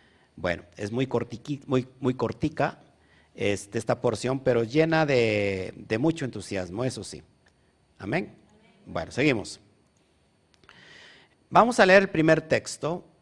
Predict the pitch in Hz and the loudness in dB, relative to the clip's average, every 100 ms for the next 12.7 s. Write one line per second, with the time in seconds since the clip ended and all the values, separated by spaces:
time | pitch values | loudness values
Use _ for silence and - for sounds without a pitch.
0 | _ _ _ _ _ _ - 104 98 110 | _ _ _ _ _ _ -12 -8 -6 -4
1 | 110 117 113 104 95 90 98 98 110 - | -2 -2 -2 -4 -6 -2 -2 0 -4 -6
2 | - 98 98 113 113 120 143 - 151 143 | -8 -6 -2 0 2 2 0 -2 -2 0
3 | 127 131 139 143 131 131 170 151 117 117 | 0 -2 -2 -2 0 2 2 2 -2 -6
4 | - 123 127 127 117 107 104 107 143 156 | -4 -4 -4 -4 -6 -6 -6 -8 -6 -6
5 | 139 139 131 123 - 113 107 113 120 123 | -4 -4 -2 -4 -2 -2 0 0 -2 -4
6 | - 104 110 113 113 101 - 113 - - | -6 -6 -4 -6 -8 -8 -4 -4 -4 -8
7 | 92 - 101 98 92 - 95 - - 90 | -8 -8 -8 -8 -10 -10 -12 -12 -18 -10
8 | 87 - _ - 120 107 92 82 78 - | -10 -10 _ 0 2 2 -2 -6 -12 -20
9 | - _ _ _ _ _ _ _ _ _ | -20 _ _ _ _ _ _ _ _ _
10 | _ _ _ _ _ _ _ _ _ _ | _ _ _ _ _ _ _ _ _ _
11 | _ _ 95 98 117 131 - 107 95 120 | _ _ -4 0 2 2 2 0 2 0
12 | 120 104 98 95 95 117 | 2 0 0 -4 -6 -8